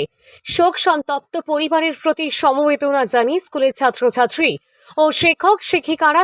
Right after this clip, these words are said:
প্রয়াতের আত্মার শান্তি কামনায় এক মিনিট নীরবতা পালন করেন। স্কুলের সহকারী শিক্ষক শারিমুল হক বড়ভূঁইয়া বলেন, সঙ্গীত শিল্পী জুবিন গার্গ আসামের গৌরব ছিলেন। তার মৃত্যুতে আসাম রাজ্যের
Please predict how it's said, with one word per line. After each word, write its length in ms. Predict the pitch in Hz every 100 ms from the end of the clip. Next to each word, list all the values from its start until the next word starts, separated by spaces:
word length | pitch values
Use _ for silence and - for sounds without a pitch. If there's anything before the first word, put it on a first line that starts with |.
| -
প্রয়াতের 380 | 330 277 311 294
আত্মার 340 | 269 - 262 -
শান্তি 320 | 302 277 269
কামনায় 540 | - 320 320 349 349 160 - _ - -
এক 160 | 285 -
মিনিট 280 | 320 339 359
নীরবতা 460 | 294 247 226 226 240 233
পালন 260 | 269 254 320 302
করেন। 280 | 277 294 - - - _
স্কুলের 400 | - - 349 427 466
সহকারী 420 | 392 339 349 330 339 -
শিক্ষক 400 | 311 - 302 320
শারিমুল 460 | - 277 262 294 349
হক 140 | 349 247
বড়ভূঁইয়া 460 | 262 254 226 247 254
বলেন, 300 | 240 240 320 349
সঙ্গীত 300 | 311 269 302 -
শিল্পী 300 | 320 285 320 220
জুবিন 320 | 269 269 311
গার্গ 280 | 254 262 277 - _ _ - - 269
আসামের 360 | - 320 302 262
গৌরব 380 | 254 247 302 -
ছিলেন। 240 | - 294 262 151 _ _ -
তার 140 | 277
মৃত্যুতে 440 | 262 269 - 339 370 277
আসাম 220 | 240 269 254
রাজ্যের 320 | 247 208 285